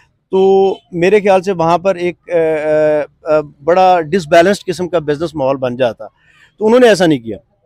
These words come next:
उन्होंने क्या किया कि पहले टैक्स सर्कल के अंदर लेके आए पहले लोगों को, तो उन्होंने, अ, अ, अ, फ़ोर परसेंट, थ्री परसेंट, वन परसेंट से even स्टार्ट किया। अब आप कतर की मिसाल ले लें कि वो, अ, आपको टैक्स सर्कल के अंदर ले आते हैं and they don't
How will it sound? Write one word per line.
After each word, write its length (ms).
उन्होंने 280
क्या 160
किया 200
कि 80
पहले 220
टैक्स 280
सर्कल 220
के 60
अंदर 140
लेके 280
आए 140
पहले 180
लोगों 220
को, 180
तो 80
उन्होंने, 480
अ, 360
अ, 540
अ, 100
फ़ोर 440
परसेंट, 400
थ्री 140
परसेंट, 420
वन 220
परसेंट 320
से 100
even 140
स्टार्ट 340
किया। 140
अब 200
आप 240
कतर 200
की 80
मिसाल 320
ले 100
लें 160
कि 200
वो, 260
अ, 200
आपको 500
टैक्स 260
सर्कल 260
के 80
अंदर 180
ले 100
आते 260
हैं 360
and 320
they 180
don't 180